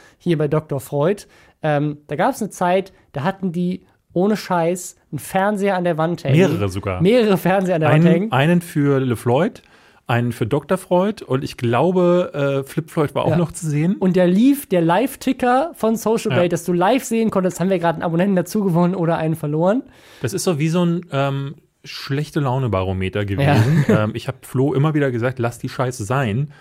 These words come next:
Speaker 2: weil, ähm, sowas, sowas, ich hab das schon von so vielen Creatoren gehört, dass das krank macht, diese, diese, diese
Speaker 1: Ja.
Speaker 2: Zahlen k-,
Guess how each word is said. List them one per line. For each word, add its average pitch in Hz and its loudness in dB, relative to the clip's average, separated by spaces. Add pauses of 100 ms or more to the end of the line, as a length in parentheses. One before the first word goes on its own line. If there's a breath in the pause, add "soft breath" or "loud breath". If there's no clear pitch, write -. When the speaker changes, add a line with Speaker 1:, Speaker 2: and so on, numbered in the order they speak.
(280 loud breath)
Speaker 2:
weil, 107 2
ähm, 107 -4 (380)
sowas, 139 -2
sowas, 151 -4
ich - -16
hab - -6
das - -10
schon 170 -10
von 175 -2
so 226 -2
vielen 175 -2
Creatoren 139 -4
gehört, 113 -2
dass 120 -6
das - -14 (120)
krank 160 -4
macht, 135 -6
diese, 123 -8 (400)
diese, 123 -8
diese 120 -6
Speaker 1:
Ja. 147 -4
Speaker 2:
Zahlen 117 -4
k-, - -18